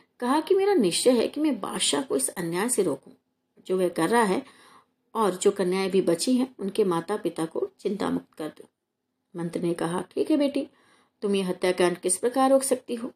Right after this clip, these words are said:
तुम्हारे पास कौन सा उपाय ऐसा हो सकता है भाई कि जिससे अन्याय बंद हो?" शहरजाद बोली कि देखो, ये आपके हाथ में है, मैं आपको अपनी सौगंध देकर कहती हूँ कि मेरा विवाह बादशाह के साथ कर दीजिए। अब मंत्री ये सुनकर कांपने लगा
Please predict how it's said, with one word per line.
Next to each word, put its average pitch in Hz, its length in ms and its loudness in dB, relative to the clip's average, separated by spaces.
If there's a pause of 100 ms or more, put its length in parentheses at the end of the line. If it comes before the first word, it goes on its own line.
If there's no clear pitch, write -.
(520)
तुम्हारे 170 280 -2
पास 160 260 0
कौन 156 260 -2
सा 269 160 4
उपाय 254 240 4
ऐसा 247 200 0
हो 240 100 -2
सकता - 320 -4
है 214 100 -6 (480)
भाई 196 100 0
कि 202 120 -4
जिससे 190 380 4
अन्याय 175 300 2
बंद 170 220 0
हो?" 190 60 -10 (760)
शहरजाद 175 460 2
बोली 175 240 6
कि 175 300 0 (520)
देखो, 175 280 0
ये 294 180 4
आपके 180 320 -2
हाथ 170 140 -4 (100)
में 165 80 -4
है, 214 180 -6 (180)
मैं 180 120 -2
आपको 170 300 -2
अपनी - 440 -4
सौगंध 185 340 2
देकर 175 260 4
कहती 160 300 -6
हूँ 196 140 -4
कि 233 180 0
मेरा 175 240 2
विवाह 170 320 2 (340)
बादशाह 165 300 -4
के - 160 -10
साथ 190 180 -4 (120)
कर - 100 -10
दीजिए। - 380 -14 (1080)
अब 220 80 0
मंत्री 190 400 4
ये 185 80 8
सुनकर 170 340 4
कांपने 285 320 2
लगा 285 280 0